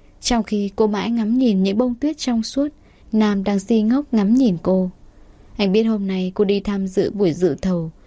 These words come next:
không biết khi nào sẽ xong nên anh đã đến từ sớm. Chỉ có điều khung cảnh trước mắt nó quá là đẹp. Anh không nỡ lên tiếng làm xóa tan đi khung cảnh tuyệt vời này. Thân ảnh người con gái như mờ như ảo trong tuyết, gợi cho người ta cảm giác như gần như xa.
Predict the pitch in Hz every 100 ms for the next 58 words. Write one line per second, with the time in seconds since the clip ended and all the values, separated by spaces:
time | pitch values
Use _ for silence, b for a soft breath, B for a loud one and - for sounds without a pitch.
0 | b - 285 330 330 - 285 262 190 -
1 | 196 226 226 214 208 208 214 202 196 185
2 | 190 180 214 226 160 - 170 196 269 b
3 | b b - - - 233 269 233 - 277
4 | 269 214 175 285 294 294 302 302 294 247
5 | 247 302 226 190 170 b b b b -
6 | 190 185 190 190 160 220 214 196 202 185
7 | 233 - 208 190 - 214 220 262 254 254
8 | 254 - 262 247 214 160 185 170 180 165
9 | 165 160 156 - - b b b b b
10 | - 208 196 170 175 165 196 196 185 180
11 | 185 226 254 220 190 180 220 220 180 165
12 | 220 220 262 285 b b b b 247 196
13 | 190 269 254 202 262 262 254 - 202 180
14 | 254 277 285 269 233 214 180 208 214 -
15 | 220 208